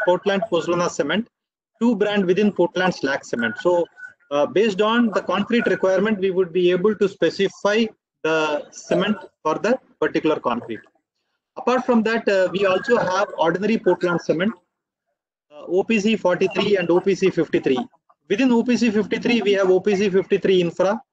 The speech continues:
Uh, in fact, O P C fifty-three infra is meant for specifically for those concrete works which need high slump retention, because there is a demand for high slump retention concrete for various works. So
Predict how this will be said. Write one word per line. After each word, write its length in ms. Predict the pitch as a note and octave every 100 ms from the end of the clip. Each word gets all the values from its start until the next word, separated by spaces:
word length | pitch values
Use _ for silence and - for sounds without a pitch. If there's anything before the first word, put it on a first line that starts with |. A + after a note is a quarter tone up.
| _ _ _ _ _ _ _
Uh, 180 | D3+ D3+
in 100 | F3+
fact, 280 | G3 A#3 A3
O 100 | G#3+
P 160 | A#3+ A#3+
C 100 | B3
fifty-three 520 | G#3 - A3+ - G#3+
infra 260 | G3 A3
is 460 | A3+ G#3+ G#3+ G3 -
meant 280 | F3 G3 G#3
for 300 | - G3+ G#3
specifically 480 | - F3+ - G#3 A3 -
for 180 | G3+ F#3+
those 300 | D#3 G#3 A3+
concrete 480 | - F#3 F3+ G3+ F3
works 260 | G3 G#3
which 200 | F#3 F3+
need 220 | F3+ G3 - -
high 160 | F#3
slump 340 | - D3+ E3 D3+
retention, 460 | C3 B2+ A#2 G#2 - - _ _ _
because 240 | D3+ G3
there 180 | D#3 F#3
is 220 | A3+ A3
a 160 | G3 F#3+
demand 480 | D#3+ F3 F#3 G#3 G3+
for 260 | F#3 F#3+ -
high 220 | E3+ G#3
slump 360 | G3+ - F3+ F#3+
retention 520 | F#3 F#3 F3 F3+ F3
concrete 420 | E3 D#3+ - F3 F3+ _ _ - -
for 140 | E3
various 400 | D3+ D#3+ E3+ -
works. 260 | B2 A#2 -
So 280 | D#3 D3+